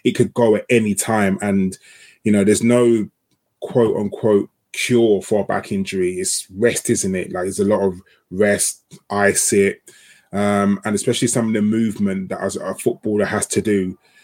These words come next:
Um, I, I think, I honestly think that there will be times when Saliba will be rested. Like, you're not gonna see Saliba starting every single game this season, because I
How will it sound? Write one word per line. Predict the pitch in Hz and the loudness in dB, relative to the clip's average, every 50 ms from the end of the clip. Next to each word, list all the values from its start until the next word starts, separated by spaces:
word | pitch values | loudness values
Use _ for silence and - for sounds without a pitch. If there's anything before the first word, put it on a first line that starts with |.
| _ _ _ _ - | _ _ _ _ -4
Um, | 101 104 104 104 101 98 98 95 - | -2 0 2 2 2 2 0 0 -2
I, | 101 104 104 - | -4 -4 -4 -2
I | - 104 | -2 -4
think, | - - 127 127 131 139 135 - - - _ _ _ _ _ - _ _ _ _ _ _ - | -2 2 2 2 2 2 -2 -6 -16 -18 _ _ _ _ _ -20 _ _ _ _ _ _ -4
I | 110 117 | 0 2
honestly | 120 127 139 131 - 131 | 2 4 2 2 2 0
think | 113 - - 139 120 - 101 | 0 0 -2 -2 -2 -2 -2
that | 104 101 101 98 - _ _ _ _ _ _ _ _ _ _ - - 104 92 - _ | -2 -2 -2 -4 -8 _ _ _ _ _ _ _ _ _ _ -18 -18 -18 -18 -12 _
there | - 117 107 104 | 0 0 2 2
will | 107 113 110 | 2 2 2
be | 98 107 104 | 2 0 -2
times | - - 123 117 110 104 98 95 | -2 -2 0 0 0 0 0 0
when | 104 101 101 101 - - | -2 -2 -2 -2 -6 -6
Saliba | - - - - 101 113 117 101 107 101 | -6 -6 -4 0 0 0 2 2 2 2
will | 110 120 | 2 2
be | 113 113 | 2 2
rested. | 107 120 139 135 - - 98 90 87 - 98 | 2 0 0 0 0 0 0 0 -2 -2 -6
Like, | 95 90 92 - - | -6 -6 -6 -4 -4
you're | 117 107 104 107 123 123 | -4 -4 0 0 2 2
not | 139 139 131 | 2 2 2
gonna | 135 131 123 | 2 2 2
see | - - 151 143 135 131 123 113 - _ - - - _ _ _ - | 2 2 2 2 2 2 0 -2 -4 _ -20 -20 -20 _ _ _ -6
Saliba | - - - 117 113 110 101 110 107 98 | -2 0 2 2 2 2 2 2 2 2
starting | - - - 107 104 101 104 101 - - | 2 2 2 0 0 0 -2 -4 -4 -4
every | 113 104 95 110 | -4 -2 -2 -4
single | - - 107 98 101 | -4 -2 -2 -2 0
game | 92 - 101 98 95 95 95 95 90 - _ _ _ _ - | 0 0 0 2 2 0 -2 -4 -6 -10 _ _ _ _ -2
this | 117 98 - | -2 -2 -2
season, | - - 110 101 98 98 101 98 | -2 -2 -2 -2 0 0 0 -2
because | 95 - - 101 | 0 0 0 -2
I | 101 95 98 101 | 0 0 0 0